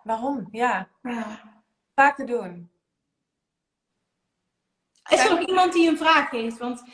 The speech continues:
Speaker 2: ook als je, als je een vraag al hebt gesteld en we hebben hem gemist, alsjeblieft herhaal hem dan nog een keer. Want het heeft echt te maken met de snelheid van vragen.
Speaker 1: Ja, en
Speaker 2: En
Speaker 1: we
Speaker 2: misschien
Speaker 1: zien
Speaker 2: zijn er ook wel heel veel mensen die zoiets hebben.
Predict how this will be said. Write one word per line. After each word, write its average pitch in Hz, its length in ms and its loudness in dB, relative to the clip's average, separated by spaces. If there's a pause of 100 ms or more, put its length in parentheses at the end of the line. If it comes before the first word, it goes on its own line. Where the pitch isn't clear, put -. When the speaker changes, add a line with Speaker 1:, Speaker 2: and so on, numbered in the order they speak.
(260)
Speaker 2:
ook 392 220 4
als 349 180 0
je, 349 100 -12
als - 160 -4
je 339 60 -4
een 302 60 -2
vraag 311 240 -2
al 294 80 -2
hebt 285 160 -6
gesteld 311 440 -6
en 269 100 -8
we 262 80 -6
hebben 285 200 -4
hem 269 80 -2
gemist, 277 480 -4
alsjeblieft 262 380 -4
herhaal 254 360 -2
hem 240 80 -10
dan 220 100 -14
nog 214 180 -16
een 214 80 -20
keer. 226 180 -16
Want 214 80 -14
het 220 80 -18
heeft 240 220 -10
echt 294 160 -6
te 302 60 -10
maken 262 300 -4
met 247 140 -10
de - 60 -16
snelheid 247 420 -6
van 226 200 -14
vragen. 214 400 -10 (2500)
Speaker 1:
Ja, 214 100 -14
en - 80 -8
Speaker 2:
En - 40 -10
Speaker 1:
we 214 60 -12
Speaker 2:
misschien 247 240 -2
Speaker 1:
zien 302 120 8
Speaker 2:
zijn 302 140 6
er 294 80 6
ook 294 80 2
wel 311 120 4
heel 320 80 2
veel 302 100 -6
mensen 302 300 -4
die 302 120 0
zoiets 285 220 -6
hebben. 277 380 -10